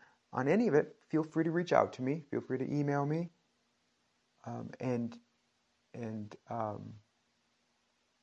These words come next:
and again, if you'd like notes from any of this or resources, and I'd be glad to try to help you. And, and if you'd like to get together and talk about any of this,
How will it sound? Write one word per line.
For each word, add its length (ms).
and 160
again, 240
if 100
you'd 80
like 240
notes 460
from 200
any 180
of 100
this 260
or 180
resources, 760
and 400
I'd 120
be 120
glad 220
to 40
try 240
to 160
help 260
you. 80
And, 240
and 240
if 140
you'd 140
like 180
to 80
get 200
together 360
and 160
talk 340
about 340
any 220
of 140
this, 460